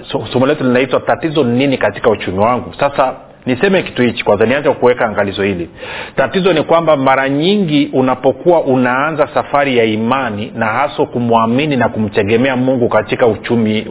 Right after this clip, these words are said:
wako, shida inakuwaga ni kwamba tunatafuta shortcut.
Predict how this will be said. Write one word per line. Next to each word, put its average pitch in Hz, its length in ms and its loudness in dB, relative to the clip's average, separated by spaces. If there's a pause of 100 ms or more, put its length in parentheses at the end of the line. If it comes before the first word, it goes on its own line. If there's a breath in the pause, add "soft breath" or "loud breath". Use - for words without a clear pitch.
wako, 113 480 0 (600 loud breath)
shida 180 380 0
inakuwaga 147 400 0
ni 131 100 0
kwamba 147 240 2
tunatafuta 120 540 -2
shortcut. - 500 -2